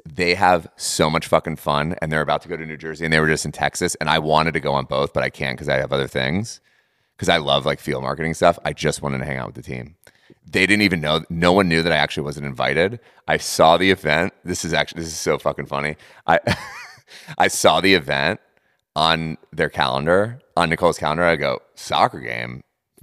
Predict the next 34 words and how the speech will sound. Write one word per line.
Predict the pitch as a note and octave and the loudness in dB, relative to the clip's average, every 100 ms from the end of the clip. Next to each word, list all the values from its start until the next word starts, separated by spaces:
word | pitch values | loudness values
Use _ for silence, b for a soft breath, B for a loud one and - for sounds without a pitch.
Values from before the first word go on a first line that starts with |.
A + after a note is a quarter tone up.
| - | -20
free. | - F2 A2+ D2 B1 D#2+ _ _ _ | -6 2 2 2 -4 -16 _ _ _
Like, | E2 D2 | -8 -2
I'm | D#2+ F2+ | -2 0
going." | C#2 D2 G1+ - _ - | 0 -2 -2 -14 _ -2
And | F2 | 0
I | D2+ | 0
s-, | - - | -4 -6
and | F2+ | -2
there | E2+ | -2
was | D#2 | -2
a | D#2 | 0
link | D#2+ F#2 | 0 0
to | - | -4
sign | - D#2 | -6 -4
up | C#2+ | -4
for | C#2 | -6
tickets, | - E2+ B1 - | 0 0 0 -6
and | C#2+ | -4
I | |
was | C2+ | -2
like, | C#2 | -2
"Holy | D#2 C#2 | -2 -2
shit, | D#2+ C#2 | -2 -2
I'm | C2 | -2
going." | D2 C2 | -2 -2
And | C#2 | -4
I | C#2+ | -4
told | F2 D#2 | -2 -2
everyone | C#2+ C#2 | -4 -6
last | C2 - | -8 -6
night, | C#2+ | -8
and | |
they're | C2 | -6
like, | C2 | -8